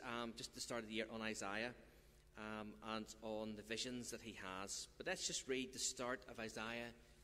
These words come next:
chapter one together. The vision concerning Judah and Jerusalem that Isaiah, son of Amos, saw during the reigns of Uzziah,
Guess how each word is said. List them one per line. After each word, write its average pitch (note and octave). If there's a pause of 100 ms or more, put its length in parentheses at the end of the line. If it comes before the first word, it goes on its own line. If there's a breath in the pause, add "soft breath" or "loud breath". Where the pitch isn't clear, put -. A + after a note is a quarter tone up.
chapter -
one G2+
together. E2+ (2500 loud breath)
The C3
vision D#3+
concerning C#3
Judah D3
and B2
Jerusalem A#2 (600)
that B2
Isaiah, C3+
son D3+
of B2+ (120)
Amos, C#3 (160 loud breath)
saw B2+
during D3
the C#3
reigns C#3
of B2+
Uzziah, C#3